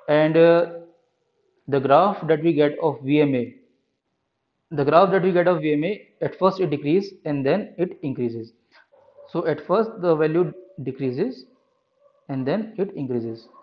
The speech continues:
It not, it may not go this much high. This is the percentage bitumen everywhere. X-axis is percentage bitumen.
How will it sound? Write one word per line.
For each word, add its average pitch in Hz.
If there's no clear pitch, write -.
It 143
not, 170
it 165
may 165
not 180
go 190
this 156
much 180
high. 147
This 143
is 156
the 160
percentage 156
bitumen 127
everywhere. 123
X-axis 139
is 190
percentage 135
bitumen. 120